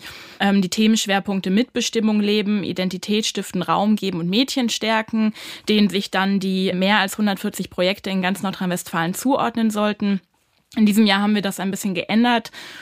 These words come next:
und, ähm, haben da gesagt, dass die, ähm, Projekte sich vor allen Dingen an neuen Inhalten orientieren sollen, beziehungsweise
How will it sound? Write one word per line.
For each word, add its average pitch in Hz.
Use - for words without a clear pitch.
und, 220
ähm, 196
haben 202
da 202
gesagt, 190
dass 185
die, 185
ähm, 180
Projekte 190
sich 175
vor 170
allen 196
Dingen 190
an 180
neuen 180
Inhalten 247
orientieren 202
sollen, 190
beziehungsweise 185